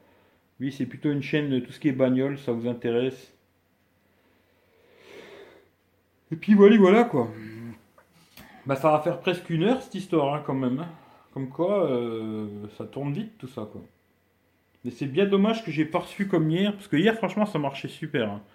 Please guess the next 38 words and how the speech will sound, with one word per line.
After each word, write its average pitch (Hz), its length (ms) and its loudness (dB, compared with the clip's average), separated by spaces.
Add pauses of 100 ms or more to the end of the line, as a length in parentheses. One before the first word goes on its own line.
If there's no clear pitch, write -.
(500)
J'avais 135 240 0
tous 208 120 0
les 196 80 6
messages 190 400 4
qui 165 80 -6
s'affichaient 151 600 0
directement 165 540 -2
sur 156 160 -6
le 143 60 -6
téléphone. 165 640 -2 (680)
Et 113 40 -12
là, 135 100 -4
aujourd'hui, 139 380 -4
ben 110 340 -4
non, 107 180 -6
tu - 100 -20
vois. - 120 -18 (880)
Déjà 131 200 4
de 185 100 4
une, 202 140 6
j'ai 147 100 0
dû 143 180 -6
que-, 160 100 2
descendre 160 440 2
la 156 100 2
qualité. 151 460 0
C'est 185 140 -4
peut-être 156 240 -4
ma 143 120 0
connexion 143 460 -4
chez 147 160 -6
moi. 151 180 -2
Je 131 80 -10
regarderai 127 380 -2
après 131 260 -2
combien 127 320 -2
j'ai, 139 200 -4
là. 160 220 -4